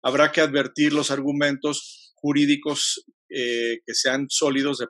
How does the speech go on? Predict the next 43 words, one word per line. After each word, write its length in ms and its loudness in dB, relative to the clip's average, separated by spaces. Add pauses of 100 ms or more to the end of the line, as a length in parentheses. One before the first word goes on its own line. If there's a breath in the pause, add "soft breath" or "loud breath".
parte 260 -4
del 200 0
I 60 2
N 120 0
E 80 -16
para 200 -2
que 120 -14
se 120 -8
sustente 480 -6
la 220 -2 (480 soft breath)
resolución 480 -2
en 80 2
el 140 0
tribunal, 520 2 (400 loud breath)
que 100 -4
puede 260 8
ser 320 6 (240)
o 100 -6
que 140 0
se 100 2
le 120 4
otorgue 640 6
el 200 0
regis-, 580 -4
eh, 160 0
que 120 -2
se 140 -2
re-, 220 -2 (140)
que 120 -6
se 120 -4
revoque 400 2
y 120 0
que 160 -4
se 140 -6
vuelva 440 4
a 100 -4
tomar 280 -2
la 80 2
determinación, 760 -2 (460 soft breath)
o 100 -4
que 120 -2
se 180 -2
confirme 600 0